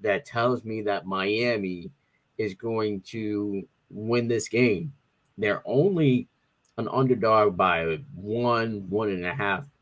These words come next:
points, and I think that's just because of record and statistics. But I think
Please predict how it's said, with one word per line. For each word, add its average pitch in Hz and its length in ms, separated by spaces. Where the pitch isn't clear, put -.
points, 107 560
and 92 160
I 90 80
think 101 300
that's 92 240
just - 260
because 87 340
of 85 100
record 101 540
and 87 140
statistics. - 920
But 98 340
I 101 140
think 123 360